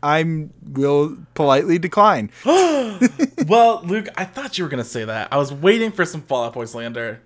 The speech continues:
Speaker 2: so I did make a playlist of Fall Out Boy's best songs.
Speaker 1: Oh.
Speaker 2: Only from their first four albums, 'cause, again, I, I don't, like, Fall Out Boy ended, right? And then they came back.
Speaker 1: Oh,
Speaker 2: Uh,
Speaker 1: did
Speaker 2: and
Speaker 1: they?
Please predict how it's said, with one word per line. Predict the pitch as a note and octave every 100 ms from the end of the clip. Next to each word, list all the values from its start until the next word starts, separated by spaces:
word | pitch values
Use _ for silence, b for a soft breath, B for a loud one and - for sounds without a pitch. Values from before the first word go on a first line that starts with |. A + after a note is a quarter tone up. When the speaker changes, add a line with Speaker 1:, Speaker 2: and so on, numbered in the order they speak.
| _
Speaker 2:
so | - D3+ C#3 C3
I | C3
did | - - A3+ A#3 E3+
make | F#3 F3+
a |
playlist | - D3 C3+ A#2 G#2+ - -
of | B2+ A#2
Fall | - A#2+
Out | A#2 A#2
Boy's | A#2+ A2+ A2 G2+ - - - _ _ _ _ _
best | F3 E3+ -
songs. | C#3 B2+ A#2+ A#2 A#2 - - - -
Speaker 1:
Oh. | C3+ B2+ B2+ B2 A2+ G#2 F#2+ -
Speaker 2:
Only | F3+ F3+ E3
from | D3+
their | C#3
first | C#3+ B2+ -
four | B2+
albums, | A#2 A#2+ A#2 A#2
'cause, | - A#2 - -
again, | B2+ A#2+ A2+
I, | A2 - _ B2+
I | A#2
don't, | A#2 A2+ - _ _ b b b b D#3+
like, | E3
Fall | A3 A#3
Out | C4
Boy | B3+ F#3+
ended, | C#3+ D#3+ F#3+ F#3
right? | C#3+ C#3 D#3+ - _ -
And | D#3
then |
they | D#3
came | D3 E3 C3+
back. | B2 D3+ - - _ b b b b b _
Speaker 1:
Oh, | C3+ C3+
Speaker 2:
Uh, | A2+
Speaker 1:
did | C3
Speaker 2:
and | B2
Speaker 1:
they? | G2